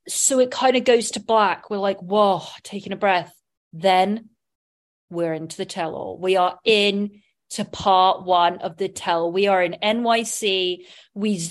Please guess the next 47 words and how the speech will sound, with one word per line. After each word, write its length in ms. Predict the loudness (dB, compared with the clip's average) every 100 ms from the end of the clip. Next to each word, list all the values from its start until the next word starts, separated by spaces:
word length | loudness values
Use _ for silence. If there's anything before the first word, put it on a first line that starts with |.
| -10
we 140 | -8
start 420 | -6 2 4 4 2
see, 160 | -4
they 120 | 0 4
love 260 | 4 2
to 80 | -4
do 140 | 0 0
it 80 |
like 180 | 0 -4
Andy 380 | -2 -2 -2 -4
does 240 | -2 -2 -4
now 220 | -6 -4
on 200 | -6 -8
the 100 | -8
reunions, 500 | -6 -6 -8 -10 -14 _
them 200 | -6 -2
getting 260 | 0 0 0
ready 320 | 0 0 -6
for 140 | -10
the 80 | -12
tell-all. 580 | -6 -4 -4 -6 -10 -14 _ _ _ _ _
So, 360 | -4 2 2
uh, 320 | 2 2 0 0 2
I 160 | 2
tell 260 | 2 0 -2
you 120 | -2
that 120 | -6
T 140 | -2 2
L 140 | 2
C 160 | 0 -6
put 160 | -6
them 120 | -6
up 160 | -6 -6
in 60 | -10
some 260 | -8 -4
nice 380 | -2 -2 -4 -8 -16 0
digs 480 | 2 2 -4 -14
in 220 | -6 -4 -4
New 120 | -4
York. 480 | 0 0 -2 -8 -18 _ _
Like, 180 | -2 0
you 80 | 0
see 160 | 0 0
Gabe's 420 | 2 2 0 -4
room 500 | -4 0 2 2 -2
and, 480 | -4 -4 -4 -4 -4
uh, 240 | -2 -2